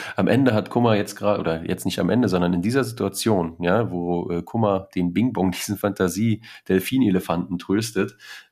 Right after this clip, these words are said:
äh, die Möglichkeit, es auszuspielen, weil das ist Freude nicht gelungen mit dem Weglachen, äh, Weglachen.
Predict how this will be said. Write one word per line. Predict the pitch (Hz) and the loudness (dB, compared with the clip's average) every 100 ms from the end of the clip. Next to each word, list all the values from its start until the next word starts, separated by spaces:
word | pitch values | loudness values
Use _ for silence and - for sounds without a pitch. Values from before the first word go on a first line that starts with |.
| - | -2
äh, | 95 95 98 95 - - _ _ - | 4 4 2 -2 -18 -20 _ _ 2
die | |
Möglichkeit, | 101 101 110 101 | 2 2 0 0
es | 95 | 0
auszuspielen, | - 107 - 120 98 90 | 0 0 0 -2 0 2
weil | 87 | 2
das | 95 95 | 2 0
ist | - - 98 | -6 -4 -4
Freude | - 90 90 | 0 0 4
nicht | 107 107 | 2 2
gelungen | - 113 101 80 | 2 4 4 0
mit | 80 85 | -6 -6
dem | 78 | -6
Weglachen, | 80 - 80 80 80 _ | -6 -6 -6 -6 -14 _
äh, | 90 80 80 | -8 -6 -6
Weglachen. | 85 85 80 80 | -8 -4 -6 -6